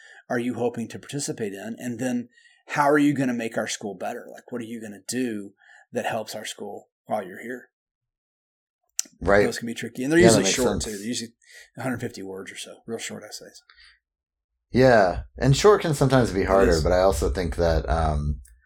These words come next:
Speaker 2: you know, at least, at least, you know, the key things to highlight in there
Speaker 1: Mm-hmm.
Speaker 2: are, are y-,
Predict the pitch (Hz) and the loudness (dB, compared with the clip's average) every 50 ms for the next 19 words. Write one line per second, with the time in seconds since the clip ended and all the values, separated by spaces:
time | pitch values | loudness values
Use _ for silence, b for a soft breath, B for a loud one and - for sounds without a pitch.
0 | b b b b - 98 95 92 90 95 104 113 127 135 127 - - - - _ | b b b b -6 -2 0 2 4 4 6 6 6 6 4 4 -2 -10 -16 _
1 | - _ - - 107 110 104 107 117 123 113 - - - - 76 73 - 98 104 | -20 _ 0 2 4 4 4 4 4 2 2 0 -4 -10 -12 -10 -10 -6 -2 -2
2 | 104 95 87 85 82 76 76 98 98 - - 117 113 104 98 71 104 98 95 87 | 0 0 0 0 -2 -2 -2 -4 -4 -2 0 0 0 0 0 0 0 0 0 -2
3 | 78 - 87 76 87 87 85 80 80 80 78 76 78 78 78 78 76 71 71 71 | -2 -2 0 2 2 2 2 2 0 0 0 0 0 0 0 0 0 0 0 0
4 | 71 62 53 67 78 76 73 71 69 58 50 - - _ _ _ - - 87 85 | 0 0 0 0 0 2 0 0 0 -2 -4 -6 -14 _ _ _ -6 -2 0 0
5 | 80 80 - - 90 92 | 0 0 -2 -6 -10 -12